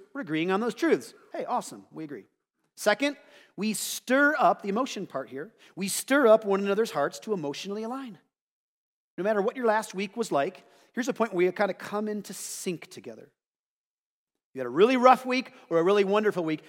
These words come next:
you get together, you're singing the same praise, you're singing the same lament, right? You're doing that together.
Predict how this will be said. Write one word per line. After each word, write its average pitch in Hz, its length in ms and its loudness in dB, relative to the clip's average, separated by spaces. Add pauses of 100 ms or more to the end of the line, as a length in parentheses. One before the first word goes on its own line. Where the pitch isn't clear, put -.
you 160 80 -14
get 226 160 2
together, 214 320 0
you're 180 140 -2
singing 190 260 -2
the 160 80 -4
same 165 300 -6
praise, 185 600 -6 (500)
you're 156 80 -10
singing 180 300 -4
the 160 60 -4
same 165 300 -4
lament, 147 460 -4 (180)
right? - 160 -16
You're 135 80 -16
doing 160 160 -4
that 165 100 -6
together. 139 380 -4